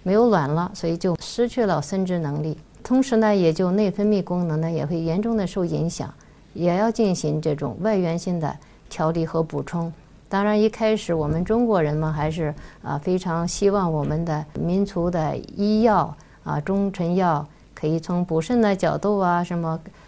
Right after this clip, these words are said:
呃，调节肝脾的角度来进行调理。但是呢，如果症状很明显，这些吃一段时间没有效果的时候，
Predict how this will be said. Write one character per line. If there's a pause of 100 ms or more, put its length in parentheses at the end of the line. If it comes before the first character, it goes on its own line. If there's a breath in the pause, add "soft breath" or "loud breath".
(140 loud breath)
呃，
调
节
肝
脾
的
角
度
来
进
行
调
理。 (340 loud breath)
但
是
呢，
如
果
症
状
很
明
显， (280 soft breath)
这
些 (160)
吃
一
段
时
间
没
有
效
果
的
时
候，